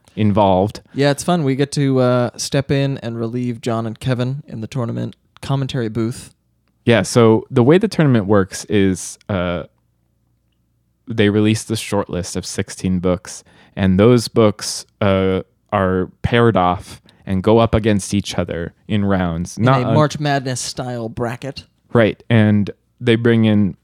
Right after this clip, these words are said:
Speaker 1: sort of literary or internet celebrity type people to come in and read both books and decide on which one is gonna co-, uh, t-, continue on into the next round.
Speaker 2: Yep.
Speaker 1: And there are also this thing called the zombie round.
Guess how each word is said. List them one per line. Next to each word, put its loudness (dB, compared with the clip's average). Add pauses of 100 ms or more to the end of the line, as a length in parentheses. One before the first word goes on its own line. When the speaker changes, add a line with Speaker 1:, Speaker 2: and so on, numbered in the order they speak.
(280)
Speaker 1:
sort 2
of 0
literary 0 (420)
or -8
internet 0
celebrity 0
type -8
people 2 (180)
to -2
come 2
in 4
and 2
read 0
both 0
books -2
and 2
decide 0
on -2
which -2
one 0
is -4
gonna -2
co-, -8 (180)
uh, 0
t-, -16 (420)
continue -2
on 0
into -6
the -4
next -6
round. -8
Speaker 2:
Yep. -8 (920)
Speaker 1:
And 2
there 2
are 4
also 4
this -4
thing -2
called -4
the 0
zombie 0
round. -10